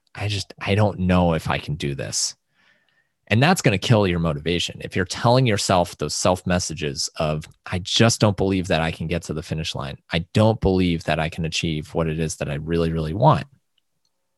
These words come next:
And if you're telling yourself that, of course you're gonna feel unmotivated and not wanna take that next step.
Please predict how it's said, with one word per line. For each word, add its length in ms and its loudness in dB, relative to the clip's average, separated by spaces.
And 100 2
if 120 0
you're 100 -6
telling 340 4
yourself 380 2
that, 340 -2
of 160 -2
course 420 4
you're 100 2
gonna 200 -2
feel 520 0
unmotivated 760 0
and 260 2
not 260 2
wanna 220 4
take 240 -2
that 220 0
next 360 -8
step. 380 -2